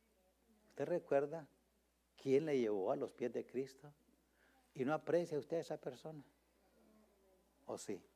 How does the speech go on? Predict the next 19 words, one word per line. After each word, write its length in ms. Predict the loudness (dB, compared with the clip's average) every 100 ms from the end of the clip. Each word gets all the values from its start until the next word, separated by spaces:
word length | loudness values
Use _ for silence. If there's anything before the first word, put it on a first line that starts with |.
| _ _ _ _ _ _ _ _ _ -20 _ _ _ _ _ _ _ _ _ -8
Lo 100 | -8
apreciamos 640 | -4 -6 -2 -4 -4 -8
mucho. 360 | -10 -12 -14 -20 _ _ _ _ _ _ _ _ _ _ _ _ _
Lo 100 | -6
recordamos. 1000 | -4 -6 -8 -2 -2 -2 -12 -16 -18 -18 -20 _ _ _ _ _ _ _ _ _ _ _ _ _ _ _ _ _ _ _ _ _ _ _
Esa 280 | -4 -4 0
persona 480 | -2 0 -4 -4
que 140 | -6 -6
nos 140 | -4
dio 100 | -2
el 80 | 0
evangelio, 640 | 2 0 -2 -4 -4 -4 -10 _ _ _ _ _ _ _ _ _
esa 240 | -6 -2
persona 440 | 0 0 2 2 2
que 100 | 0
nos 180 | 0 4
alcanzó 600 | 2 4 2 2 0 0
para 260 | 0 -2
Cristo, 440 | -2 -10 -10 -16